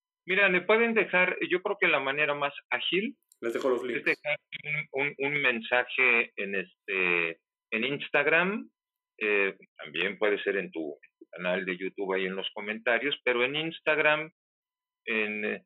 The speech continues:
Speaker 1: Tik-, TikTok también, pero, eh, en,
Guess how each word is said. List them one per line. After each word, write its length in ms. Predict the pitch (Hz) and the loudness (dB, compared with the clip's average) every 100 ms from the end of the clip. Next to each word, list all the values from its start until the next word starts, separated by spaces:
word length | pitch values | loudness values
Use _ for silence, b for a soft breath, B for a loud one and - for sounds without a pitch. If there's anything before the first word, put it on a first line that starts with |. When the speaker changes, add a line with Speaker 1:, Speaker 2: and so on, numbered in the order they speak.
| B B _ _ | B B _ _
Speaker 1:
Tik-, 320 | 190 - 226 226 | -14 -12 -12 -8
TikTok 400 | 262 - 254 - | -8 -2 -2 0
también, 400 | 117 101 98 92 | 0 2 2 4
pero, 460 | 127 143 151 151 | 4 6 4 4
eh, 380 | 156 151 156 139 | 2 2 2 0
en, 100 | 156 | -2